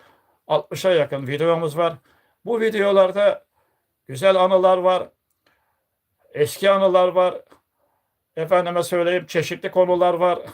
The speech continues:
Özellikle Ziraat Türkiye Kupası'nın statüsüyle ilgili bir program var. Yani değil, elden bizden geldiği kadar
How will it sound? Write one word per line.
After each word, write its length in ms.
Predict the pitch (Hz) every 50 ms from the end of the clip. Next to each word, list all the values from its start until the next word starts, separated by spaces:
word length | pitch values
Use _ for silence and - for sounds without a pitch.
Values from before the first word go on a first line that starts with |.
| - _ _ _ _ _
Özellikle 580 | 156 160 151 151 185 190 185 - - 190 185 180
Ziraat 420 | 143 156 165 170 180 175 170 -
Türkiye 360 | - 185 180 175 - 175 170
Kupası'nın 460 | 165 - - 185 160 - 175 170 185 180
statüsüyle 840 | - - 160 - 160 151 - 165 156 - 208 220 226 208 185 160
ilgili 400 | 147 135 127 135 127 127 120 113
bir 120 | 131 123 -
program 520 | - 127 123 123 120 123 123 127 123 135
var. 200 | 180 196 196 196 - _ _ _ _ _ _ _ _ _ -
Yani 560 | 147 185 202 208 208 185 170 185 202 - - _ _ _ _ _ _ _ _ _ _ _ _ _ _ _ _ _ _ _ _ _ _ _ _ -
değil, 260 | 160 175 180 180 175 -
elden 420 | - 180 180 175 185 202 196 185
bizden 340 | 185 180 170 180 196 185 180
geldiği 320 | 156 180 175 170 175 202 190
kadar 380 | - 147 147 165 180 170 -